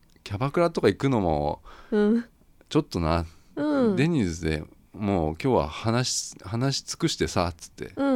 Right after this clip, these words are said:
Speaker 2: ん。
Speaker 1: 平山さん言って、
Speaker 2: うん。
Speaker 1: 「帰ろうよ」っつって。
Speaker 2: うん。
Speaker 1: で、デニーズ行ってさ、
Speaker 2: うん。
Speaker 1: あの、キャラメルハニーパンケーキと、
Speaker 2: はいはい。うん。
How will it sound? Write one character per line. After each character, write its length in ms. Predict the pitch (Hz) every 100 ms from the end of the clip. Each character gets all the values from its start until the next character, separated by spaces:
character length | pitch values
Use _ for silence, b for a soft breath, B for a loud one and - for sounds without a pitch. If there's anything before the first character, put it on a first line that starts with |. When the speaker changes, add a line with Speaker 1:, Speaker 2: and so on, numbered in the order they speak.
| 214
Speaker 2:
ん。 80 | 202
Speaker 1:
平 80 | 87
山 140 | 71
さ 120 | -
ん 20 | 73
言 80 | 69
っ 20 |
て、 280 | - 80 -
Speaker 2:
う 60 | 240
ん。 180 | 226 214 -
Speaker 1:
「帰 160 | 104 113
ろ 80 |
う 60 | 123
よ」 100 | 73
っ 20 | -
つ 140 | -
っ 20 |
て。 180 | - - -
Speaker 2:
う 160 | 277 269
ん。 20 |
Speaker 1:
で、 200 | 107 82 -
デ 120 | 90
ニ 100 | 73
ー 60 | 60
ズ 60 | 58
行 60 |
っ 20 | -
て 140 | -
さ、 160 | - -
Speaker 2:
う 200 | 254 233
ん。 60 | 220 - b b b b b b b - - -
Speaker 1:
あ 160 | - 76
の、 380 | 67 - 55 - - - - - - - - - - - - -
キ 100 | -
ャ 20 |
ラ 120 | 101 101
メ 180 | 95
ル 240 | 90 87 - -
ハ 160 | - 87
ニ 200 | 85 82
ー 40 |
パ 140 | - 82
ン 80 | 82
ケ 140 | -
ー 200 | 285 262
キ 60 | 247
と、 60 |
Speaker 2:
は 60 | 226
い 40 | 208
は 40 | 185
い。 100 | - - 226
う 40 |
ん。 220 | 208 196